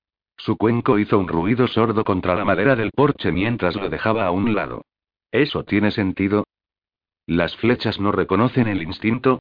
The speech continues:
pero es indiscutible que nuestro tiempo de reacción en determinadas situaciones es tan rápido que podría ser clasificado como tal". Volviéndose hacia él,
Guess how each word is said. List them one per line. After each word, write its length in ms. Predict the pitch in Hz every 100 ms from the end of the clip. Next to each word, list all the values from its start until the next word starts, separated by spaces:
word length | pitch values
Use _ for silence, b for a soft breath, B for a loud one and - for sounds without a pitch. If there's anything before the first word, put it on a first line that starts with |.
| _
pero 240 | 104 87
es 160 | 110 113
indiscutible 680 | 110 104 - 92 113 117 120
que 120 | 104
nuestro 340 | 90 90 95
tiempo 420 | 90 92 104 - 110
de 120 | 95
reacción 500 | 92 90 - 110 107
en 80 | 98
determinadas 640 | 110 98 82 80 101 104
situaciones 640 | - 90 78 98 107 107 98
es 140 | 82
tan 220 | 107 95
rápido 400 | 92 107 107 120
que 100 | 123
podría 380 | - 85 95 104
ser 300 | - 120 120
clasificado 760 | - 78 87 - 76 95 104
como 240 | 113 98 82
tal". 300 | 82 62 58 _ _ _ _ _ _ _ -
Volviéndose 680 | 95 92 90 113 120 107 101
hacia 300 | 85 78 67
él, 220 | 95 110